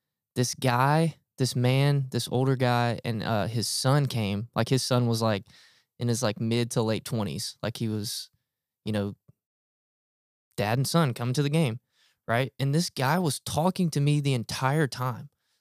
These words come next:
like, just sitting next to me and talking to me. And then, like, after the game, Savannah pointed out that, uh,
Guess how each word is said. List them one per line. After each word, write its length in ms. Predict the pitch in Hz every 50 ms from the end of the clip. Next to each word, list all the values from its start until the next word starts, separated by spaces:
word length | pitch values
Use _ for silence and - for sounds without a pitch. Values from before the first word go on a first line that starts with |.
| _ _
like, 140 | - 123 117
just 200 | 135 135 - -
sitting 200 | - 170 180 185
next 200 | 170 156 147 - -
to 40 | 151
me 120 | 139 135
and 80 | 123 -
talking 300 | - 147 156 151 - 135
to 40 | 127
me. 280 | 120 120 113 110 123 - _ _ _ - - - _ _ _ -
And 120 | 127 131
then, 160 | 139 143 143
like, 380 | 135 131 131 127 120 - - - _ _ -
after 260 | 139 147 147 - 160
the 100 | 135 131
game, 520 | 120 131 131 147 156 147 131 123 120 120 - _ -
Savannah 500 | - - - 143 127 135 139 151 147 127
pointed 320 | - - 135 127 123 120
out 280 | 123 123 123 120 - -
that, 280 | 123 120 117 117 - - -
uh, 340 | 120 120 117 117 113 113